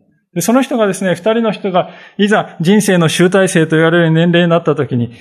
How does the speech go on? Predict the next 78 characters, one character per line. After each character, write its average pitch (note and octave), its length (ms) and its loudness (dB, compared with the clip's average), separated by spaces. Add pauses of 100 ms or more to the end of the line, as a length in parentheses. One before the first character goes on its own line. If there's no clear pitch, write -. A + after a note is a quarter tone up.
(240)
こ G3+ 100 2
の G3+ 260 0
二 G#3+ 200 0
人 G#3+ 80 2
の F#3 120 2
ど F#3+ 160 0
ち A3+ 140 -4
ら C4+ 100 2
が A3 100 2
で E3+ 80 -2
す E3+ 120 -4
ね、 E3 80 2
よ E3 140 2
り F3+ 180 -2
多 C#4+ 340 2
く - 540 0
人 D#3+ 300 2
生 C3+ 260 2
の A2+ 140 2
貯 B2+ 180 0
金 G#3+ 260 2
を D#3 60 2
持 F3 120 4
っ G3 80 -4
て - 120 0
い C3+ 60 4
る C#3 100 4
だ A#2+ 140 0
ろ A2 180 -4
う - 20 -20
か。 - 280 -20
よ F#3 100 2
り、 B3 160 -2 (420)
ど B3 120 2
ち C#4 160 -4
ら C4 100 4
が A3 100 4
よ F#3 120 4
り F#3+ 100 -2
成 F#3 300 0
熟 F3 240 2
な E3 80 4
人 D#3+ 180 0
に C#3+ 60 4
な-、 C3 220 2
成 D#3+ 200 0
熟 D3 220 -2
し - 80 -10
た D#3 80 0
人 C#3+ 200 -2
に B2+ 80 4
な B2+ 100 2
っ B2+ 60 -6
て C3+ 120 -2
い - 20 4
る A2+ 100 2
だ G#2+ 100 -2
ろ G#2 100 -8
う G2+ 40 -14
か。 - 160 -20 (320)
答 D3 260 0
え B2 60 2
は、 D3 260 0 (340)
火 - 180 0
を A#3 80 4
見 E3 160 2
る D#3+ 80 4
よ C3+ 100 4
り A2+ 80 0
明 A#2 240 -4
ら A#2 120 0
か - 100 -10
だ D3+ 140 -8
と - 80 -12
思 E3+ 100 -6
い D#3 140 -8
ま B2+ 80 -18
す。 - 140 -20